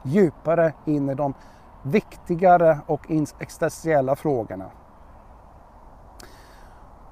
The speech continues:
Så kommer de in i ett skede i sitt samtal där, där hon liksom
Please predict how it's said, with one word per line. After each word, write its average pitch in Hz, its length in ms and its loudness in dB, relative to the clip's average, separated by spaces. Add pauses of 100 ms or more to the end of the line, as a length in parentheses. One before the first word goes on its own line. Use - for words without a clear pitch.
(540)
Så - 180 0
kommer 226 220 8
de 233 140 4
in 208 220 2
i 208 140 4
ett 202 100 2
skede 175 480 2
i 185 140 0
sitt 185 200 -6
samtal 170 640 0
där, 175 260 4 (140)
där 170 220 4
hon 233 320 4
liksom 208 320 -4